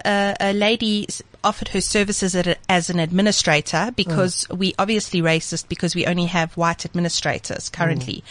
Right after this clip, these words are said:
Speaker 2: Mm. Mm-hmm.
Speaker 1: on Edenvale Hub, which every time I've required the services of an extra admin, I post and I say, you know, "You have to have a local business within the area,
Speaker 2: Mm.
Speaker 1: um, and obviously you have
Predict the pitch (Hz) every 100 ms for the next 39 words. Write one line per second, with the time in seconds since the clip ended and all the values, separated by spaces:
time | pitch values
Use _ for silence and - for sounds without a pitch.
0 | - 139 139 135 190 - 190 190 180 185
1 | 170 185 - - - - - 262 262 262
2 | 233 226 - 196 196 - - 220 214 202
3 | - 185 175 - 175 165 170 - - 180
4 | - - 165 185 202 - - 202 208 -
5 | 196 180 - 185 180 175 170 180 - -
6 | 190 - 220 - 220 196 180 - - 180
7 | 180 180 180 170 165 208 - 180 165 165
8 | 160 165 165 208 294 - 160 143 135 -
9 | - 185 180 180 - - 185 196 - 190
10 | 180 180 175 180